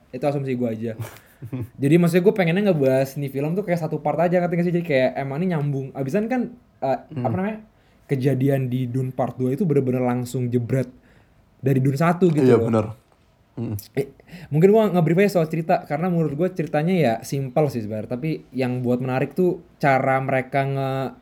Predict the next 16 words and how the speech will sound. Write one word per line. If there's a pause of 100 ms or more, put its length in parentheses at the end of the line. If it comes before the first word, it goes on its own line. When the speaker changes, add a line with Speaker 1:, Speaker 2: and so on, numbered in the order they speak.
(140)
Speaker 1:
apa
ya,
nge-package-nya
dan
ngasih
ke
visualnya
Speaker 2:
Betul.
Speaker 1:
sih. (840)
Jadi
Speaker 2:
Hmm,
Speaker 1:
sesimpel, (140)
Speaker 2:
setuju.
Speaker 1:
eh,
ada
satu